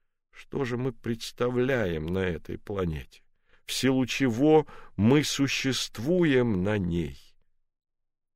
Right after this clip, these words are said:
Записок сумасшедшего Толстого она читать не могла.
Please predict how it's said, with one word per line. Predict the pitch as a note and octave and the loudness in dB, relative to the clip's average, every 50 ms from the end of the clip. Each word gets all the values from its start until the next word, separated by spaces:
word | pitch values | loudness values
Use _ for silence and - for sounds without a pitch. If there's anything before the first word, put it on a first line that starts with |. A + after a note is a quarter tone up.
| _ _ _ _ _ _ _ _ _ _ _ _ _ _ - | _ _ _ _ _ _ _ _ _ _ _ _ _ _ -10
Записок | F#2 F#2 A#2 B2 - - C#3 A#2+ - - A2+ - | -4 -2 -2 -2 0 0 -2 -2 -2 -4 -6 -6
сумасшедшего | - - B2 A#2 A#2 A#2 A2+ - C#3 C3+ A#2+ - - G#2 F#2+ | -6 -4 -2 0 0 0 0 -2 -4 -4 -4 -4 -4 -4 -2
Толстого | - - G2+ F#2+ - - - A2 G2 F2 F2+ F2+ | 0 0 0 0 -2 -2 0 0 2 2 2 2
она | F#2 G2 G#2 G#2 | 0 0 0 -2
читать | - - - - - - G#2 F#2+ - - | -4 -6 -10 -6 -4 -2 -2 -2 -2 -2
не | G2+ G2 G2 | -2 -2 0
могла. | G2 G2 F#2+ E2+ D#2 C#2+ C2 A#1+ - | 0 -2 -4 -4 -6 -8 -10 -12 -14